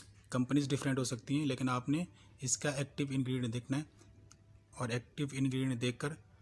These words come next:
आप किसी भी अच्छे ब्रांड का केमिकल लेके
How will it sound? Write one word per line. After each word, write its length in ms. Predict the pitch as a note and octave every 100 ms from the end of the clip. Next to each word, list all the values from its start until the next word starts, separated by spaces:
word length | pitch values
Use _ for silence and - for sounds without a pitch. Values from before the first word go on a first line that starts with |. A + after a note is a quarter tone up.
| -
आप 180 | A#2 A#2+
किसी 260 | - - D3+
भी 100 | C#3
अच्छे 240 | B2+ C#3
ब्रांड 260 | B2 B2 B2
का 180 | C3 B2
केमिकल 440 | B2+ B2 B2 B2
लेके 380 | A2+ A#2 C3 C#3+